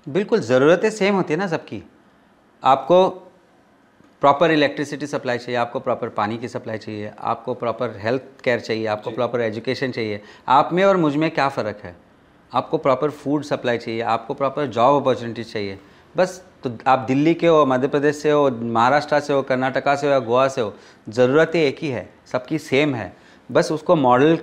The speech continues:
Speaker 1: के फिट करके यहाँ पे जिस, जिस तरीके का मॉडल वहाँ चल रहा है, और, और tried and tested मॉडल है। शिकायतें तो हर चीज़ में आती है, आप कुछ भी अच्छा करो, कोई ना कोई खुश रहता है, कोई ना कोई खु-, को-, उनको रहता है कोई ना तकलीफ। तो आप हर एक चीज़ में आप उसका बेटर लिखो।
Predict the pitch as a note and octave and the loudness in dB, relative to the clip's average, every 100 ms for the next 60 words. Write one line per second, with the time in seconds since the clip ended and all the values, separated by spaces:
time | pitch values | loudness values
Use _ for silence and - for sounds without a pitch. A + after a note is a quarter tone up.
0 | - E3+ - C#3+ C#3+ - C3+ B2+ E3+ D3+ | -2 -4 -2 -4 -6 -6 -6 -4 -4 -2
1 | C3 C3+ A#2+ C#3 C3+ D#3+ F3+ E3 E3 D#3+ | -2 0 0 0 0 -2 2 0 2 2
2 | C3 C3 D3 - - B2+ C3 F3 F3 D3+ | 4 4 2 -2 -10 2 4 6 4 4
3 | B2 C#3 F#3 E3+ F#3 F#3 F3 F3 A3 G#3 | 4 4 4 4 4 6 6 6 4 4
4 | E3+ E3+ F#3 F3 B2+ B2 F#2 A#2+ - - | 2 4 4 4 4 2 -2 -6 -14 -20
5 | - F3 F#3+ A3+ B3 B3 A3 D#3 G3 G#3 | -10 0 4 4 4 4 2 4 4 4
6 | G#3 G#3 F#3 F3+ C#3+ B2 - F#3 E3 A3 | 4 4 2 2 2 2 4 2 4 4
7 | G#3 G3+ F#3+ F3 B2 - - - - F3 | 4 4 4 4 2 0 -8 -4 2 4
8 | G#3 G3+ G#3+ G#3+ F#3+ F#3+ F3+ G3 G3 G3+ | 4 4 4 4 0 2 2 4 4 4
9 | E3+ F3 F3 F3 F3 C#3+ - - - D3+ | 2 2 0 0 -4 -6 -8 -20 0 4
10 | D3 C#3+ C#3 D3+ D3+ D3+ E3 D#3 D3 C#3+ | 6 6 2 -2 0 2 0 0 0 2
11 | C#3+ F#3 F3+ E3 D#3 D3 C3 C3+ G#2 - | 4 4 4 4 4 2 2 0 -4 -10
12 | - - G3+ A3 - - C3+ G3 A#3+ A#3+ | -6 4 4 4 -2 -2 4 6 6 2
13 | A3 G3 G#3 A3+ A3+ - - E3+ G#3+ A3 | 0 2 4 4 2 -4 0 2 2 2
14 | A#3 C#3 - C3 F3 F3 B2 G#2 | 0 0 2 2 4 2 2 -4